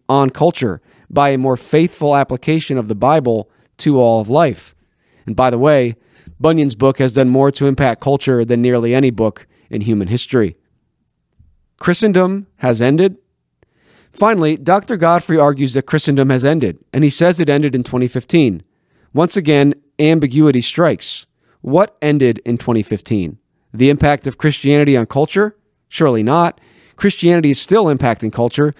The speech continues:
though we see peaks and valleys in that progress. So what ended in twenty fifteen? The legal establishment of a church in America?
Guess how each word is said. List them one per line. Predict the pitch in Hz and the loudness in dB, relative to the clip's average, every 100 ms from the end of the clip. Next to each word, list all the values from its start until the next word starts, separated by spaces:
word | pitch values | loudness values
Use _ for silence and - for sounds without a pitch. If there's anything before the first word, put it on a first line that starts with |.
| _ _ | _ _
though | 147 | 0
we | 151 | 2
see | 151 151 | 0 -2
peaks | 139 160 147 - | -2 0 0 0
and | 139 | 0
valleys | 120 123 117 117 110 - | 2 0 0 -2 -4 -8
in | - 127 | -4 -2
that | 113 - | -2 -2
progress. | 135 151 120 76 - - _ _ | 0 0 -2 -6 -12 -16 _ _
So | - | -2
what | 139 156 | 2 2
ended | 156 175 139 | 2 2 0
in | 120 | 0
twenty | 113 120 | -2 -4
fifteen? | 117 123 - 165 120 80 _ _ _ _ _ | -4 -6 -2 0 0 -4 _ _ _ _ _
The | 127 | 0
legal | 135 147 131 | 2 2 0
establishment | - 131 135 143 - 165 160 | 0 0 0 -2 -2 0 0
of | 113 | -2
a | |
church | - 156 220 - - | -2 -2 -2 -4 -8
in | - 131 | -4 0
America? | 127 190 202 247 | 0 0 0 -4